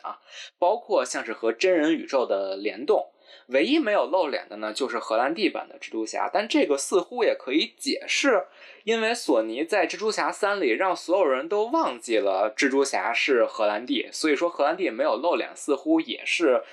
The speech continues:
可以理解的。唯一有一个小小的遗憾啊，就是我其实是很渴望看到东映版的那个 Spider-Man 在片中出现的，但是呢，这个 Spider-Man 目前没有出现啊，我很希望在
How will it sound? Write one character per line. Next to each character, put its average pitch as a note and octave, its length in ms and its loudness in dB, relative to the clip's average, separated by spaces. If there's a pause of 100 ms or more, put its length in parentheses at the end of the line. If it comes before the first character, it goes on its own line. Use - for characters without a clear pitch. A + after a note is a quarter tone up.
可 E3 200 2
以 C3 60 4
理 G2 200 -6
解 - 260 0
的。 - 120 -20 (460)
唯 C#3 180 2
一 A#3+ 120 0
有 E3 200 2
一 G#2 100 -2
个 A#2 180 0
小 A2+ 240 0
小 G#2+ 160 -4
的 G2+ 120 -8
遗 G2+ 180 -8
憾 C3 200 -4
啊， G2+ 240 -2
就 E3 160 2
是 C#3+ 160 -2
我 A2+ 220 2
其 D#3+ 160 0
实 E3 120 4
是 F3 140 0
很 C#3 320 -4
渴 - 260 -2
望 A#2 220 0
看 B2+ 280 -6
到 A#2 180 2
东 F#3+ 320 0
映 E3 200 -2
版 A2+ 220 0
的 G#2 100 0
那 A#2 180 0
个 A2 160 4
Spider-Man C#3+ 880 -2 (380)
在 - 300 0
片 - 220 -2
中 C3+ 240 -6
出 - 200 -4
现 A#2 320 0
的， - 120 -20 (440)
但 E3 160 0
是 C#3+ 260 0
呢， A2+ 260 0 (200)
这 F3+ 280 2
个 A2+ 240 2
Spider-Man G3+ 680 -2
目 B2 180 -4
前 G#2+ 200 -2
没 G#2+ 100 -2
有 G#2 120 2
出 - 180 -4
现 G#2+ 160 0
啊， F#2+ 160 -2
我 B2+ 140 4
很 B2 220 -4
希 D3+ 200 -4
望 C3 320 0
在 A2+ 240 0